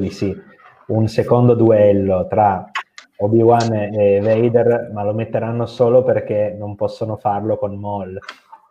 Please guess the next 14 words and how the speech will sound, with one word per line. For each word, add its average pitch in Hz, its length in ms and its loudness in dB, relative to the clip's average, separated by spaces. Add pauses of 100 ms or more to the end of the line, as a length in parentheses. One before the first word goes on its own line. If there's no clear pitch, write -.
(840)
E 120 100 -6
starà-, 123 420 0
e, 117 260 0
e 123 60 -6
staranno 127 440 0
maledicendo, 123 800 0
maledicendo 120 640 -4
Filoni, 117 800 -6
eh, 95 720 -16 (1040)
all'ultimo 123 400 4
dei 117 160 2
suoi 127 260 2
giorni, 117 560 0
perché, 110 580 -6